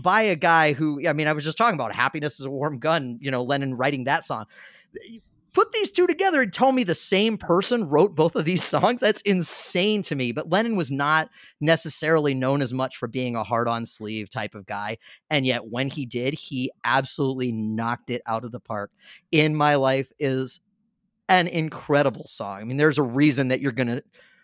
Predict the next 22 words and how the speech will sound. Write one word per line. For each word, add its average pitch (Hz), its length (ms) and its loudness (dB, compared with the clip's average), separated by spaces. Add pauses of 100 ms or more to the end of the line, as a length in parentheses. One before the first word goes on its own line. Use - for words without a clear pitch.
(160)
probably 139 480 2
see 143 200 -2
somebody 139 480 -2
dance 131 300 -4
to 117 140 -4
it 110 60 -6
at 98 60 -14
half - 340 2
the 139 60 -4
weddings 120 320 -2
you're 113 120 -4
gonna 113 160 -6
go 107 180 -6
to 101 380 -10
in 120 80 -12
the 101 100 -10
entire, 107 520 -8
in 120 180 -8
your 107 120 -6
entire 107 320 -8
life. 101 220 -10 (720)
I, 147 360 0